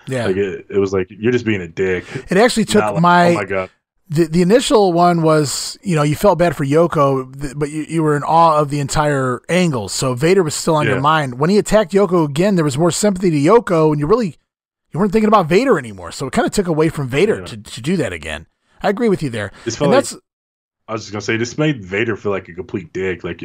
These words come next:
Speaker 2: okay, you're mean and you're a bully now. Like, you, there's no need for this. <laughs> And so it just, I think it, the overkill, and it just killed it. It, it did the opposite of what you'd want it to do.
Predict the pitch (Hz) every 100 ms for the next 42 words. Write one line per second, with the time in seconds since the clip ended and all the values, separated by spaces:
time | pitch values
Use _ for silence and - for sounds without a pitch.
0 | - 95 98 90 90 85 - 95 98 98
1 | 104 107 101 95 _ _ _ - 92 92
2 | 87 95 107 98 85 82 80 82 82 87
3 | 92 87 _ _ - 107 110 120 107 113
4 | 107 - 87 90 80 - - - - 139
5 | 113 101 - _ _ _ _ _ - -
6 | 104 98 107 - - 120 127 131 113 -
7 | - 104 92 117 120 117 98 92 85 -
8 | - - 104 107 87 80 90 92 95 92
9 | _ _ _ 104 95 95 95 98 - 98
10 | 90 87 90 90 90 87 90 87 - 82
11 | 82